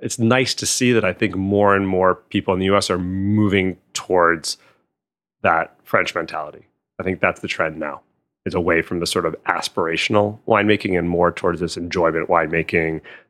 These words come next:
this, uh, you know, s-, just something to be enjoyed every day,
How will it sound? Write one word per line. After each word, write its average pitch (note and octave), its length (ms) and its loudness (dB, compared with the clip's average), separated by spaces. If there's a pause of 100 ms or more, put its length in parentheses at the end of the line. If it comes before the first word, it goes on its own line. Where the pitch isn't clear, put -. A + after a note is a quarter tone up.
(100)
this, - 300 -20
uh, D#2 300 -6
you F#2+ 60 0
know, E2 100 0
s-, - 240 -14 (180)
just - 320 -4
something F2+ 540 0
to - 100 -20
be F2+ 140 -10
enjoyed F2 340 -4
every E2+ 220 -6
day, A2+ 600 4